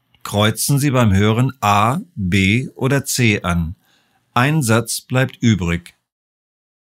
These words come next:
Zehn a. Hören Sie und kreuzen Sie an.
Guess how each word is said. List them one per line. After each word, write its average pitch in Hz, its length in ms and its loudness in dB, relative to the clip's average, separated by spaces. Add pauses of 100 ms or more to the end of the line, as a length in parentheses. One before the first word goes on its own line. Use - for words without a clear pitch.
(300)
Zehn 123 400 2
a. 98 460 0 (1200)
Hören 107 520 2
Sie 131 320 -2 (100)
und 123 200 -2
kreuzen 98 500 -2
Sie 120 220 -2
an. 92 380 0